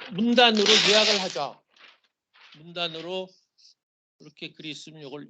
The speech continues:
요걸 요약해. 요거. 요게 이제 수능 같은 데면 대개 문단이 다섯 개 나와요.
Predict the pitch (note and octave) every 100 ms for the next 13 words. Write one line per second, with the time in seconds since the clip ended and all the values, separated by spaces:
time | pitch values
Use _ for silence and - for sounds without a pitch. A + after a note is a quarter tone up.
0 | - C#3+ B2+ A#2 G#2 - A2 _ - -
1 | A#2+ A#2 _ _ _ - _ _ _ -
2 | - _ _ _ _ _ - E3 F3+ A3+
3 | F#3+ G#3+ G#3+ _ - - - C4 C4+ C4
4 | A#3+ A3+ G#3 G3 G#3 E3+ D#3 F3+ D3+ D#3
5 | E3+ F#3 - - D3+ G#3 E3 B2+ B2 C#3+
6 | A#2+